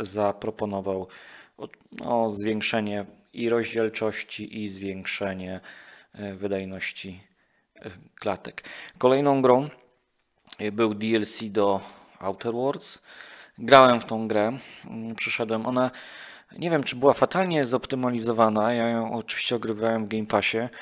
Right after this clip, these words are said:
natomiast u mnie to, e, średnio zipało, że tak powiem, na mojej, na moim Radeonie pięć tysięcy siedemset X T.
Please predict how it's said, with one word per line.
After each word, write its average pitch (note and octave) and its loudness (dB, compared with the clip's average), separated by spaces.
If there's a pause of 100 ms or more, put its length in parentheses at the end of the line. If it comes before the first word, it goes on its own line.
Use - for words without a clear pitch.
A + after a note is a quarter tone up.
(400)
natomiast C3+ 0
u C3+ -2
mnie D3 0
to, B2+ 4 (220)
e, A#2 -8
średnio A#2 2
zipało, G2 6
że G2 -8
tak A2 2
powiem, G#2 -2
na G#2 -2
mojej, G2+ -2
na G#2+ -2
moim G#2 -2
Radeonie G2+ 2
pięć - -12
tysięcy G#2 -10
siedemset - -8
X - -6
T. G2+ -8